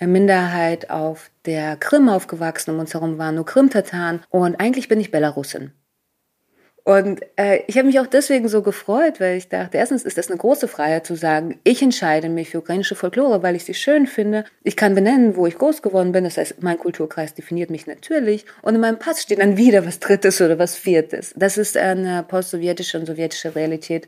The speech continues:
die mir näher ist, als zu sagen, aha, du bist in Russland geboren, ergo, du musst Russin sein. Bei uns ist es ja so, dass meine Familie geflohen ist,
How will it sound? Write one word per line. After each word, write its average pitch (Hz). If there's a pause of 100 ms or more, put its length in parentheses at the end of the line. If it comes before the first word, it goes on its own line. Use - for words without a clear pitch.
die 175
mir 185
näher 160
ist, -
als 143
zu 160
sagen, 156 (240)
aha, 165
du 151
bist 151
in 139
Russland 175
geboren, 190
ergo, 143
du 156
musst 180
Russin -
sein. - (240)
Bei 147
uns 185
ist 202
es 190
ja 180
so, 170
dass 160 (120)
meine 160
Familie 156
geflohen 160
ist, -